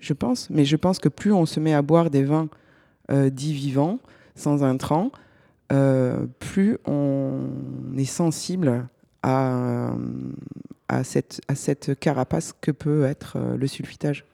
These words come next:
l'adjonction de soufre. Après, il faut savoir qu'on n'a pas tous, euh, les mêmes, euh, terroirs, on n'a pas tous les mêmes millésimes.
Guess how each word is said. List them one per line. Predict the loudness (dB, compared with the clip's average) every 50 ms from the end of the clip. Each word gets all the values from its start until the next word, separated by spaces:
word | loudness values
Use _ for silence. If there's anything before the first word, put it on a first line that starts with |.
| _ _ _ _ -2
l'adjonction | 0 0 2 2 0 -4 -4 -2 -4
de | -4 -2
soufre. | -2 -2 -2 -2 -4 -12 -18 -20 -20 -20 -20 -20 -20 _
Après, | 0 0 0 0 0 0 2 2 2 0 -4 _ _ _ -20 _ -8
il | -6 -6
faut | -4 -4 -4
savoir | -2 0 0 2 2 2 0 0 -2
qu'on | -4 -4 -2 -2
n'a | -2 -4
pas | -2 0 -2 -2
tous, | -2 -2 -6 -8 -6 -6 -6 -6 -2 0
euh, | 0 0 0 0 -2 -4 -4 -4 -6 -6 -6 -6 -8 -8 -10 -12 -16 _ _ _ _ _ _ _ _ _ _ _ _ -2
les | 0 0 0
mêmes, | 2 0 0 0 -2 -2
euh, | -2 -4 -4 -4
terroirs, | -2 -2 -2 0 2 2 4 4 4 2
on | 0
n'a | 0 0 0
pas | -2 -2
tous | -4 -4 -8 -4 -2
les | 0
mêmes | 2 2 2 2
millésimes. | 0 0 0 0 -2 -2 -2 -2 -2 -2 -4